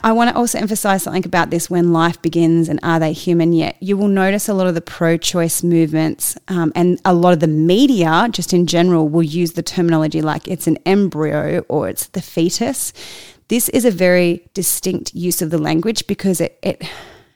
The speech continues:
it desensitizes us to human life. And so you will hear in the pro-life, the other side of the argument, a lot of people say preborn or, um, it, it's a, it's a, we'll just be calling it a baby. And so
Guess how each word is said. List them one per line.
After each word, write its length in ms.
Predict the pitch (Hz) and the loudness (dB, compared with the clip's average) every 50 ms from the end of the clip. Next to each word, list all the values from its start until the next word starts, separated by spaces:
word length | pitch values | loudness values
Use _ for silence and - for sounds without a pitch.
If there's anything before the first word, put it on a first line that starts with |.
| _ _ _ _ | _ _ _ _
it 140 | 196 190 - | -6 -2 2
desensitizes 1000 | 196 190 202 - - - 180 190 180 - 156 - - 190 180 165 - 170 160 147 | 2 2 4 2 0 -2 -2 -2 -2 -4 -8 -8 -4 -2 -2 -2 -2 -4 -4 -4
us 280 | 156 - 165 - - - - | -4 -4 -6 -6 -10 -10 -8
to 140 | - - 185 | -4 -4 -4
human 340 | 175 - - 170 165 156 156 | -4 0 0 0 2 2 0
life. 260 | 160 - - 185 - - - - - - - _ | 0 0 -4 -6 -8 -12 -18 -18 -18 -20 -12 _
And 140 | - 202 190 | -2 -2 0
so 160 | - 202 190 165 - - | 2 0 0 0 -4 -6
you 360 | - 220 240 254 262 226 190 - | -4 -2 0 0 0 -2 -4 -4
will 400 | 202 202 202 202 190 190 185 - - | -2 0 2 2 2 2 0 -2 -4
hear 380 | - - - 190 180 170 170 170 - | -10 -6 -2 0 2 2 0 0 -2
in 180 | - 170 165 160 | -2 0 0 0
the 60 | 151 | 0
pro-life, 720 | - - - - 175 175 185 190 190 180 165 151 143 151 - | -2 -8 -8 -4 0 2 2 4 2 2 0 0 -2 -4 -6
the 100 | - - - | -8 -2 0
other 200 | 196 247 285 226 | 2 2 2 0
side 200 | - - 175 165 | 0 -2 -2 -2
of 140 | 156 151 | -2 -4
the 80 | - - | -4 -4
argument, 340 | 165 160 156 165 165 - - | -4 -2 0 0 -2 0 -2
a 20 | |
lot 120 | 175 175 160 | -4 -4 -4
of 60 | 156 | -4
people 220 | - 185 175 170 | -6 -8 -6 -6
say 180 | - - 143 151 | -6 -6 -6 -8
preborn 920 | - - - - 196 214 220 185 - 208 214 214 208 202 208 208 214 208 - - - - - - - _ _ | -8 -10 -4 -2 -2 -2 -2 -2 -4 -2 0 0 2 2 2 2 0 -2 -4 -8 -18 -20 -20 -20 -20 _ _
or, 340 | 175 165 160 156 156 156 - - | 2 4 4 4 4 2 0 -2
um, 380 | 175 160 151 151 151 151 156 - - _ _ - - _ | -4 -4 -2 -2 -2 -4 -4 -6 -12 _ _ -20 -20 _
it, 200 | - 226 - _ _ | -12 -12 -12 _ _
it's 180 | - - - | -8 -8 -6
a, 100 | - 151 - - _ _ _ | -8 -10 -10 -16 _ _ _
it's 160 | - 160 - | -14 -10 -10
a, 100 | 170 156 - _ _ - 165 160 | -10 -10 -12 _ _ -20 -14 -8
we'll 100 | 170 170 | -6 -4
just 220 | 151 165 - - | -4 -4 -6 -6
be 80 | - 151 | -10 -12
calling 380 | - - - 156 151 156 151 156 | -12 -8 -6 -4 -2 -2 -2 -2
it 80 | 151 | -2
a 40 | 156 | -4
baby. 500 | - - 160 160 165 156 - 156 156 - | -4 -4 -2 0 0 -2 -2 -4 -4 -2
And 160 | - 180 180 | -2 -2 -2
so 260 | - - 175 175 175 | 0 0 0 -2 -2